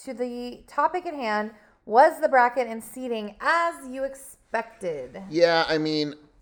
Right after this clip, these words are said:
Speaker 2: I, I made the case for Arizona being the two in the West, and I believe Arizona should have been the two in the West, but, like, this morning I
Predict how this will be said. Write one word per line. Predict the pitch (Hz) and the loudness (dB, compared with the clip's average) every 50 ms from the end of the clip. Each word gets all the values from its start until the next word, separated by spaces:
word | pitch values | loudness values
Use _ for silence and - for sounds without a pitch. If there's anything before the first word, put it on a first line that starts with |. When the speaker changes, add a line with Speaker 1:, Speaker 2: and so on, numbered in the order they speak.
| _ _ _ _ _ _ _ - | _ _ _ _ _ _ _ 0
Speaker 2:
I, | 123 139 135 113 - | 2 2 2 0 0
I | - 139 151 | 2 2 2
made | 151 156 151 147 - | 2 2 0 0 -2
the | 135 | -4
case | - - 131 117 120 120 - | -4 -2 -2 -2 -2 -2 -2
for | 117 | -4
Arizona | 113 95 113 110 107 104 92 110 110 107 107 104 | -2 -2 0 -2 -2 -2 -2 -2 -2 -2 -2 -4
being | 101 85 101 101 101 101 101 92 | -6 -6 -6 -6 -6 -6 -8 -10
the | 92 | -12
two | - - - 110 107 | -14 -10 -8 -6 -6
in | 104 98 | -6 -4
the | 95 95 | -6 -4
West, | 87 90 92 92 92 92 - - - - - _ _ - | -4 -4 -4 -4 -4 -6 -8 -12 -16 -20 -20 _ _ -14
and | 92 92 95 95 95 92 90 90 90 87 85 80 - | -12 -10 -8 -8 -6 -8 -8 -10 -10 -12 -14 -14 -14
I | - 90 | -14 -12
believe | 82 92 90 90 110 120 123 123 117 | -10 -10 -10 -8 -6 -4 -2 -2 -2
Arizona | 113 110 113 110 107 101 95 107 104 104 101 101 101 | -2 -4 -4 -4 -4 -4 -4 -4 -4 -4 -6 -8 -10
should | - - 104 | -10 -10 -10
have | 95 82 | -8 -8
been | 98 101 95 95 | -8 -8 -8 -8
the | 92 | -10
two | 92 - - 98 92 | -12 -10 -10 -10 -8
in | 90 | -8
the | 90 90 87 | -8 -6 -4
West, | 90 92 92 90 90 - - - | -4 -4 -4 -4 -6 -8 -10 -12
but, | 92 65 | -8 -6
like, | 90 98 85 | -6 -6 -6
this | 87 107 101 - - | -8 -10 -10 -10 -8
morning | 101 110 110 104 101 98 101 | -6 -6 -4 -4 -6 -6 -8
I | 95 92 | -8 -10